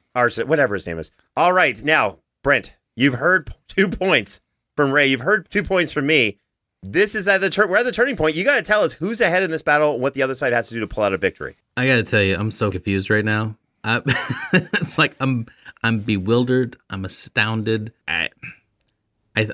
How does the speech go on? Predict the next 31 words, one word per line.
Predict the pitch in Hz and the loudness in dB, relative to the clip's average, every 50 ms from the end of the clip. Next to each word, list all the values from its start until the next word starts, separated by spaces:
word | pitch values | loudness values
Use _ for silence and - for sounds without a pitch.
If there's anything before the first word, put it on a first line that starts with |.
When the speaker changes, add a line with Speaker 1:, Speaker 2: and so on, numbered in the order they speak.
| - | -4
Speaker 2:
I | 110 117 113 | -2 0 0
like | 113 107 110 120 127 127 123 _ _ _ _ _ _ | 0 2 2 2 0 0 -2 _ _ _ _ _ _
what | - 110 123 123 95 101 | -8 -4 -4 -4 -4 -2
both | 117 120 123 123 - | 0 0 0 0 -2
you | 127 123 123 | -2 0 0
are | 117 113 - - | 0 -2 -4 -4
arguing. | - 113 127 156 147 139 135 120 110 | -2 0 0 0 0 0 0 0 0
I | 104 110 117 | 0 0 0
just, | 120 123 110 - - - - | 0 -2 -4 -6 -10 -12 -8
I'm | - 104 104 | -6 -6 -4
having | 101 110 117 113 107 104 | -4 -4 -2 -2 -2 -2
a | |
hard | 95 95 107 113 110 | -2 0 0 0 0
time | - - 110 104 95 | 0 0 0 0 -2
putting | - - 123 117 113 110 107 | -2 -4 -4 -2 -2 -2 -2
it | 104 | -4
together | - - - 110 113 120 | -4 -2 -2 0 0 0
right | 117 104 | 0 0
now. | 104 101 | 0 -2
So | 98 - 110 | -2 -2 0
I | 104 101 | 0 0
really | 104 98 98 110 120 123 127 127 123 117 | 0 -2 -2 0 0 2 2 2 2 0
need | 110 110 117 123 127 127 127 123 123 123 123 117 - _ _ _ _ _ _ _ _ _ _ - | 0 2 2 4 4 4 4 4 2 0 -2 -6 -12 _ _ _ _ _ _ _ _ _ _ -2
that | - 107 104 98 95 - - - | 0 2 2 2 0 -4 -6 -4
concrete | - - 117 113 117 104 - - 113 107 92 - | -2 0 2 2 0 -2 -2 -2 -2 -2 -2 -4
kind | - 117 107 101 | -2 -2 0 0
of | 98 - | 0 -2
story. | - - - - 123 120 123 120 113 104 | -6 -8 -4 -2 2 2 4 4 2 2
Like, | 95 95 92 - | 0 -2 -4 -6
how | - - - 113 107 107 110 113 110 95 - _ - | -8 -4 -2 -2 0 0 0 0 -2 -2 -6 _ -2
does | 117 104 104 104 101 101 95 - - - - | 0 0 2 2 0 0 -2 -6 -10 -16 -20